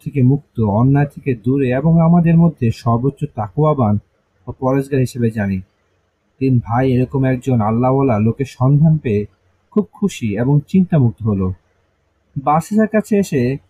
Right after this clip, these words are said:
বোনের দায়িত্ব নেওয়ার জন্য অনুরোধ করলো তারা। একজন বেগানা মহিলার দায়িত্ব নেওয়ার কথা শুনেই ভয় কেঁপে উঠল বার্সিসার অন্তর। তিনি বললেন, "চুপ করো, আমি কখনো এই দায়িত্ব নিতে পারবো না। আল্লাহ দোয়ায় লাগে, তোমরা এখান থেকে চলে যাও।"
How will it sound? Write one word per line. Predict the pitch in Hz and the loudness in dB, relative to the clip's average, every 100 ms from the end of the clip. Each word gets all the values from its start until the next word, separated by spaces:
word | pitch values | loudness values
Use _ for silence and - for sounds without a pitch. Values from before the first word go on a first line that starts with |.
| _ - | _ -6
বোনের | 127 135 113 | 0 0 0
দায়িত্ব | 107 117 - 147 | 0 0 0 2
নেওয়ার | 147 147 | 2 2
জন্য | 151 139 | 0 0
অনুরোধ | 120 135 147 - | 2 2 2 0
করলো | 147 147 | -2 -2
তারা। | 107 98 87 _ _ _ _ _ _ - | -2 -4 -6 _ _ _ _ _ _ -4
একজন | 131 135 147 | -2 2 2
বেগানা | 120 113 120 139 135 | 2 0 2 2 4
মহিলার | 120 135 131 113 | 4 4 2 0
দায়িত্ব | 107 117 - | -2 -2 0
নেওয়ার | 139 139 | 0 0
কথা | 131 127 135 | -2 -4 -6
শুনেই | - 131 139 127 | -2 0 2 0
ভয় | 127 123 | -2 -4
কেঁপে | - 113 143 | -4 -4 -2
উঠল | 143 127 98 | -2 -4 -4
বার্সিসার | 107 113 131 123 104 | -4 -4 -8 -4 -2
অন্তর। | 113 123 110 95 - _ _ - | 0 -2 -2 -8 -10 _ _ -4
তিনি | 156 151 | 0 2
বললেন, | 165 180 131 101 - _ | 2 2 0 -2 -6 _
"চুপ | - 220 - | -4 -4 -2
করো, | 113 92 - _ _ _ _ - | -6 -6 -10 _ _ _ _ -6
আমি | 135 160 | 2 2
কখনো | 160 151 185 185 | 2 0 2 2
এই | 143 | 2
দায়িত্ব | 117 123 - 165 | 0 -2 0 0
নিতে | 165 | 0
পারবো | - 151 147 127 | -2 -2 0 0
না। | 101 95 _ | -2 -4 _
আল্লাহ | - 131 139 131 | -4 -2 0 0
দোয়ায় | 117 127 143 | 0 0 0
লাগে, | 147 143 160 170 _ _ _ _ _ _ | 0 -2 -4 -6 _ _ _ _ _ _
তোমরা | 147 151 151 160 - | 0 2 2 0 -4
এখান | 127 143 | -4 -4
থেকে | 139 127 127 - | -4 -6 -6 -4
চলে | 139 117 | -2 0
যাও।" | 98 | -2